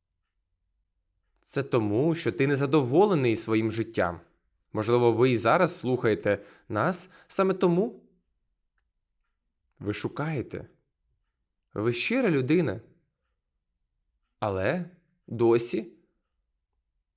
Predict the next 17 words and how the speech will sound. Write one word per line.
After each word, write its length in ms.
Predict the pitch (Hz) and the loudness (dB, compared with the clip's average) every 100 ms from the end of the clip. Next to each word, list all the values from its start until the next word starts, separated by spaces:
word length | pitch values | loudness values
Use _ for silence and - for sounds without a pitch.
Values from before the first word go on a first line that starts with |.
| _ _ _ _ | _ _ _ _
ти 460 | 127 127 127 - - _ _ _ _ | 0 2 2 -2 -10 _ _ _ _
не 240 | 127 123 117 | -4 -2 0
міг 420 | 113 170 175 - _ _ _ _ | 0 -2 -4 -12 _ _ _ _
отримати 600 | 117 - 127 127 127 131 | -10 -4 0 0 2 0
Духа 280 | 147 180 113 | 0 -2 -4
Святого. 560 | - 101 90 82 - - _ _ _ _ _ _ _ _ _ _ _ _ _ _ _ _ _ _ _ _ _ _ _ _ _ _ _ _ - | -4 -6 -6 -6 -10 -16 _ _ _ _ _ _ _ _ _ _ _ _ _ _ _ _ _ _ _ _ _ _ _ _ _ _ _ _ -4
І 120 | 147 | -4
через 540 | - 135 117 104 - - _ _ _ | 2 4 4 2 -6 -20 _ _ _
те, 440 | 135 127 92 - _ _ _ | 2 2 0 -6 _ _ _
що 240 | - - 123 | -16 -6 -6
в 40 | |
тебе 280 | - 120 117 | 0 2 4
немає 400 | 123 127 147 135 | 2 2 2 2
Божого 400 | 101 131 127 107 | 4 2 2 0
Духу 440 | 101 175 220 - | 0 0 0 -4
всередині, 600 | 104 - 107 98 95 90 90 _ _ _ _ _ | -8 -2 0 0 -2 -6 -10 _ _ _ _ _
ви 440 | 98 101 104 147 | -2 0 0 -2